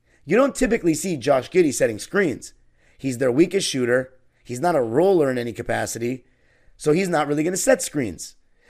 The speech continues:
So this way, if Chet setting the screen for S G A, which is one of the hardest things to guard in the league right now,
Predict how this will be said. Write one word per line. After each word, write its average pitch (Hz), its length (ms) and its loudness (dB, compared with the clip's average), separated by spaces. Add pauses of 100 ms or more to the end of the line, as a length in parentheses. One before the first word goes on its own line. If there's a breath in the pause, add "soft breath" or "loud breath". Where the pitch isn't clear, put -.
(140 soft breath)
So - 140 -4
this 196 260 2
way, 143 400 4 (160)
if 143 140 -6
Chet 185 340 2
setting 156 200 -2
the 139 60 -8
screen 147 260 -2
for 127 100 -8
S 123 180 0
G 131 200 0
A, 160 160 4
which 147 140 -4
is 123 60 -10
one 131 80 -2
of 127 60 -2
the 113 80 -4
hardest 127 240 -4
things 123 140 -10
to 123 80 -10
guard 127 160 0
in 120 60 -4
the 110 60 -4
league 170 200 2
right 139 180 0
now, 131 340 -2